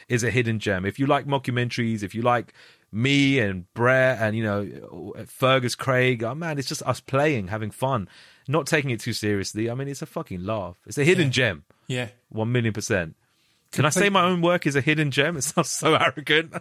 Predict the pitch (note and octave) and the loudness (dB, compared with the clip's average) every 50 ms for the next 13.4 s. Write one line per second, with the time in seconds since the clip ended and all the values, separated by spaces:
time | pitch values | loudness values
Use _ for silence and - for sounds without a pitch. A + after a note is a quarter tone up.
0 | - - - _ _ F#3+ G3+ G#3+ A3+ - B3 A3+ G#3 - - - - B3+ A#3+ G#3+ | -12 -16 -20 _ _ -2 0 0 0 0 0 0 0 0 0 2 2 2 2 0
1 | - - F3 D#3 E3 F3+ E3 - - G#3+ G3+ F3 F3 - - - - - F#3+ F3+ | -2 -2 -2 -2 -2 0 0 0 2 2 2 2 0 0 -2 -2 0 2 0 0
2 | F#3+ - - F3 E3 E3+ - F3 F3+ F#3 D#3+ D3 D3 D#3 D#3 D#3+ G3 - F#3 E3 | 0 -2 -4 -4 -2 0 0 0 0 2 0 -2 -2 -4 -4 -4 -4 -4 -4 -2
3 | - G3 A3 G#3 F3 F#3 F3 F#3+ G#3 F3 - - E3+ D3 C3+ B2+ C3 B2+ B2 A#2 | 0 0 0 0 0 0 0 0 -2 -2 0 0 0 0 0 -2 -4 -4 -4 -4
4 | - C3 A#2+ A#2 A2+ - - _ _ - D#3 - - F#3 E3+ F#3 F#3+ F#3 D#3+ C3+ | -2 -2 -2 -2 -4 -6 -10 _ _ -6 -2 0 0 2 2 2 2 2 2 0
5 | D3+ E3+ - - - D#3+ - D#3 C#3+ B2+ C3+ C3 C#3 C#3 D#3+ F3 F3+ F3 D#3 B2 | -2 -2 -2 -4 -4 -2 -2 0 0 0 0 -2 0 0 0 0 0 -2 -4 -4
6 | C#3+ C#3 C3 C#3 - - - D3 C#3 B2+ - - C#3+ C3 C#3+ - _ _ _ _ | -2 0 0 0 0 -2 -2 -2 -2 -2 -2 -2 -2 -2 -2 -4 _ _ _ _
7 | _ _ _ _ _ - A2+ G#2+ G2+ F2 D#2+ - _ - D#3 C#3+ C#3 D#3+ D#3+ - | _ _ _ _ _ -6 -2 0 0 0 -2 -4 _ 2 2 4 4 4 4 4
8 | D#3+ C#3 A#2+ B2+ B2 B2+ B2 A#2+ A#2 A#2 A2+ - A#2+ A#2 A#2 C3+ - - - D3 | 2 2 0 -2 -2 -2 -2 -2 -2 -4 -2 0 0 0 0 0 -2 -2 0 2
9 | C#3 C3 B2+ - E3 D3 D#3+ D3 C#3 B2 B2 A#2 C3 - - - - - - - | 2 2 2 2 2 2 2 0 0 0 0 0 0 -2 -4 -6 -6 -6 -8 -10
10 | _ _ - D#3 D#3+ D#3+ E3+ E3 D3+ D#3 F3 F3 E3+ E3+ D#3+ A3+ A3+ F3+ F3+ D#3 | _ _ 0 0 2 4 4 4 4 4 4 6 6 4 4 2 2 0 0 2
11 | B2+ B2 A2 G2+ - - G#3+ A#3+ B3 A3+ - - B3 - - B3+ A3+ A#3 D4 C#4 | 2 2 0 0 -2 -4 -4 -2 -2 0 2 2 2 2 0 -2 -2 0 0 0
12 | B3 F#3 - - F3+ F#3+ G#3 A#3+ B3 A#3+ F3 - A#3+ B3 - - - C#4 C#4 A3+ | 0 0 -2 -4 -4 -2 -2 0 0 0 0 2 2 0 0 0 0 0 0 0
13 | F3 F#3 - - D#3 D3 - - | 0 -2 -2 -2 -4 -4 -4 -8